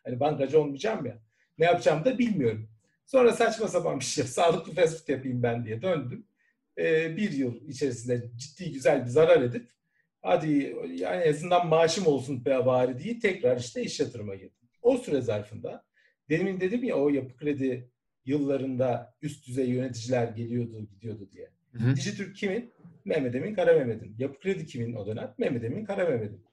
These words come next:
Speaker 2: Ha.
Speaker 1: Yapı Kredi'nin üst düzey yöneticilerinden biri, çok sevdiğim, saydığım Reşit Ömer Kükner,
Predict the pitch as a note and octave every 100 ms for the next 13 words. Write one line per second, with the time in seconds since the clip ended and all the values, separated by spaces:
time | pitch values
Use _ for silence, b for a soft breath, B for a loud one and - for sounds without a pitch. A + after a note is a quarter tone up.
0 | _ A2 G#2 G2 F3+ A3 G#3 F#3+ D3 C3+
1 | A#2+ A#2 - G2+ F2+ - A#2 A2+ B2 E3
2 | D#3+ A#2+ A2+ A2 G#2+ A#2 F3+ C#3 G#3+ -
3 | _ _ _ _ _ F#3 F#3+ - D3 B2
4 | G#2+ C#3 - D3 B2 A2+ D3+ G3+ - _
5 | C3+ - - C#3 E3 D#3+ F#3 - A#2 A2
6 | -